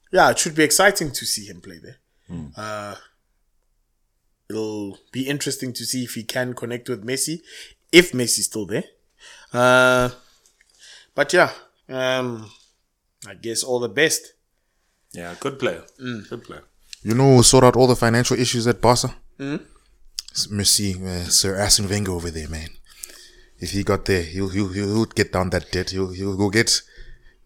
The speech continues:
Speaker 3: penny pinching.
Speaker 1: I don't think they'd listen to him.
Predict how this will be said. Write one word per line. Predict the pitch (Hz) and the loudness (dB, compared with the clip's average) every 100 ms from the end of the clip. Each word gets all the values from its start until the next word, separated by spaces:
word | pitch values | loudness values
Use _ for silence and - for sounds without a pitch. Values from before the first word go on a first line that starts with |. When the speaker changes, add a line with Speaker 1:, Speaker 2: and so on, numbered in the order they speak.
| - | 4
Speaker 3:
penny | 147 147 | 6 6
pinching. | 143 147 131 92 - - - - - | 6 8 6 4 -8 -16 -14 -2 4
Speaker 1:
I | |
don't | 175 262 262 | 6 6 4
think | 254 226 | 4 6
they'd | 220 | 6
listen | 190 214 220 190 | 6 2 2 0
to | 127 | -2
him. | 92 82 | -4 -12